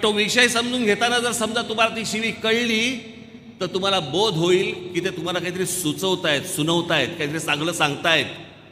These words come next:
या असल्या घाणेरड्या शिव्या नाहीत. मला भीती या गोष्टींची, फक्त सतत, सतत मला या गोष्टींची भीती असते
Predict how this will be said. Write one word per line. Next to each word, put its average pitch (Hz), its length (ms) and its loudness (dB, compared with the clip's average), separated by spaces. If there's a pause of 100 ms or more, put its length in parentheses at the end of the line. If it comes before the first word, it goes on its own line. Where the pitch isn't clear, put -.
(1900)
या 156 100 4
असल्या 156 280 0
घाणेरड्या 170 360 4
शिव्या 214 220 4
नाहीत. 226 280 2 (4000)
मला 214 260 2
भीती 214 360 -2
या 262 120 6
गोष्टींची, 240 440 -2
फक्त 226 260 -4
सतत, 247 460 2
सतत 254 420 0
मला 285 200 2
या 277 100 6
गोष्टींची 254 400 -2
भीती 240 200 -2
असते 226 680 -2